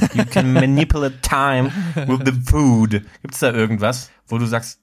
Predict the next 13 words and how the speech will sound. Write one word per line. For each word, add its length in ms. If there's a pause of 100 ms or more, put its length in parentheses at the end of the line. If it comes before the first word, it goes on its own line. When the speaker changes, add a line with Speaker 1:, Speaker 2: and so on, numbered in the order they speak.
Speaker 1:
das 120
ist 60
eine 80
emotionale 280
Speise? 380
Speaker 2:
Ja, 440 (180)
absolut. 720
Ich 160
manipuliere 800 (260)
regelmäßig 840
die 120
Zeit 640 (640)
durch 540